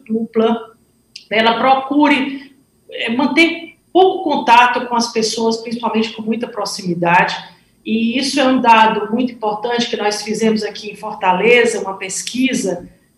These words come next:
né, com mulheres grávidas, e a gente viu o quanto, inclusive, mulheres estavam expostas,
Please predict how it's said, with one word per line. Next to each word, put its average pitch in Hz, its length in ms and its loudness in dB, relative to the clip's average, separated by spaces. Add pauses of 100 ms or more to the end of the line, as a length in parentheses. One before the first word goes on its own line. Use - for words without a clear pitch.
(120)
né, 226 100 0
com 226 140 -2
mulheres 208 500 4
grávidas, 190 720 2
e 208 80 2
a 202 60 -2
gente 226 300 -4
viu 220 280 -4
o 240 240 -6
quanto, 330 520 -4
inclusive, 254 480 -6
mulheres 233 480 2
estavam 226 400 4
expostas, - 960 -2